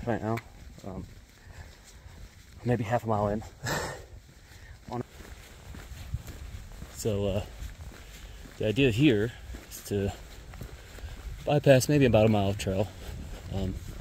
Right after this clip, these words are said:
two miles of alternate trail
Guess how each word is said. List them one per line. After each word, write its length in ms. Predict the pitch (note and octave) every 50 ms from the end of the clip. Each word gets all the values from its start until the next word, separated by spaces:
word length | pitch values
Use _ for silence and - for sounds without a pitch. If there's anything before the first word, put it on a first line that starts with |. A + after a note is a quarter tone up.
| - - - - - - - - - - - - - - - - - - - - - - - - - -
two 160 | - D#3+ C#3+
miles 400 | A#2+ G#2+ G2+ G2 F#2+ G2 - - - - - - - - - - - - - - - -
of 360 | - G2+ G2 F#2+ F#2+ - - - - - - - - - - - - - - - - - - - - -
alternate 380 | - C#3 D3+ - A#2+ G#2+ G#2 -
trail 260 | - G#2 G2 G#2 A2